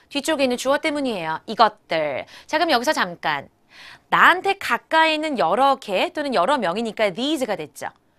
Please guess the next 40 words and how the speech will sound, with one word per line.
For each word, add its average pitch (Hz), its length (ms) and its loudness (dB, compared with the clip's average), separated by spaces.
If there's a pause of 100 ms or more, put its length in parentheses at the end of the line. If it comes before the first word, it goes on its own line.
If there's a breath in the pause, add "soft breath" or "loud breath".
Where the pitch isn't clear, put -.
(240 soft breath)
그 - 80 -2
멀리 269 440 6
있는 381 180 -4
저것들 359 680 2
또는 330 220 -2
저 240 160 -2
사람들이라고 294 520 2
할 240 100 0
땐 254 120 -2
뭐죠? 214 220 0 (840)
those라고 185 840 2
가시면 277 260 0
되세요. 185 460 -4 (500 loud breath)
그러니까 370 180 2
즉, - 260 -2
이 254 120 0
번도 330 280 0
이렇게 254 280 -2
응용할 302 260 -2
수 - 100 -10
있어요. 185 480 -2
"저기 370 380 2
멀리 247 260 2
신발이 381 320 2
놓여져 220 300 -2
있어." 170 480 -2 (300 loud breath)
그럼 - 120 -12
"저건 269 360 2
누구 214 200 -4
신발이에요?" 349 540 4
라고 285 180 2
할 269 100 0
때 277 80 -2
어떻게 262 240 -4
가야 254 180 4
돼요? 226 340 2 (480 soft breath)
"Whose 302 180 0
shoes 370 360 4
are 233 200 6
those?" 151 960 0